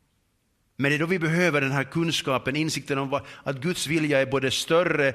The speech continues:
och högre och bättre än vad jag någonsin kunde hitta på själv. Och jag tror att det var därför att Jesus visste vad som stod på spel som han var beredd att gå igenom allt lidande.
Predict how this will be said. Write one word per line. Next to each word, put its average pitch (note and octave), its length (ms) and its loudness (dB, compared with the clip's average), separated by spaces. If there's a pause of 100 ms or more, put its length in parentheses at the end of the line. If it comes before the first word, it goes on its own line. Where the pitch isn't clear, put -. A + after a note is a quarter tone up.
och - 280 -8
högre C#3+ 560 2
och - 260 -4
bättre D#3+ 560 2 (160)
än D3 140 -2
vad D#3 80 4
jag D#3+ 120 6
någonsin C#3 760 -2 (1000)
kunde A#2 440 -2 (220)
hitta C3 280 -4
på A#2 220 -6
själv. E2+ 420 -6 (1400)
Och C3+ 100 0
jag D3 120 0
tror D#3+ 120 0
att D#3+ 80 -2
det E3 60 0
var D#3+ 100 4
därför D#3+ 180 0
att D#3 60 -2
Jesus F3 640 0
visste D#3+ 680 0 (840)
vad C#3+ 120 -2
som D3 100 -4
stod D#3 220 -4
på D#3+ 100 -2
spel D3 520 -2 (1400)
som E3 160 -4
han D3+ 120 2
var D3 100 2
beredd C#3+ 320 2
att B2 140 -4
gå C#3 140 0
igenom C3 260 2
allt A#2+ 160 0
lidande. G2 560 -4